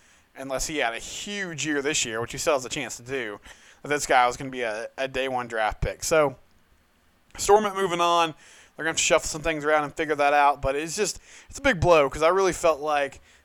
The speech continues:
um, he, he could have been a, a huge piece of next season's team. We'll take a break, and when we come back,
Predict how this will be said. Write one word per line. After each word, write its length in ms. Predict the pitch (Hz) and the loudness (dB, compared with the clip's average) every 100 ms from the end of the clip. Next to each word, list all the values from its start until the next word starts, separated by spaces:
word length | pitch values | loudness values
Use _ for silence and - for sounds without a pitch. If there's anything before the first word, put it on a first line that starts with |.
| - | -8
um, 520 | 143 139 135 131 131 _ | -4 -4 -4 -8 -14 _
he, 140 | - - | -14 -10
he 260 | - 175 | -8 -8
could 200 | 139 175 | -4 -6
have 80 | 156 | -2
been 180 | 151 139 | -2 -2
a, 160 | 123 - | -8 -12
a 100 | 131 | -12
huge 500 | - - 185 170 - | -10 -8 -6 -8 -2
piece 460 | - 143 131 - - _ _ - - | -2 0 -6 -10 -12 _ _ -20 -4
of 140 | 151 | -2
next 280 | 147 147 - | 0 -2 -2
season's 460 | 143 131 127 117 - | -6 -8 -12 -12 -10
team. 300 | 113 104 117 | -10 -10 -10
We'll 100 | 165 | -2
take 180 | 190 | 0
a 40 | 170 | 2
break, 280 | 170 170 156 | 4 4 2
and 100 | 160 | -6
when 60 | |
we 80 | 170 | -6
come 220 | 165 160 | -6 -2
back, 380 | 151 151 147 | 2 4 2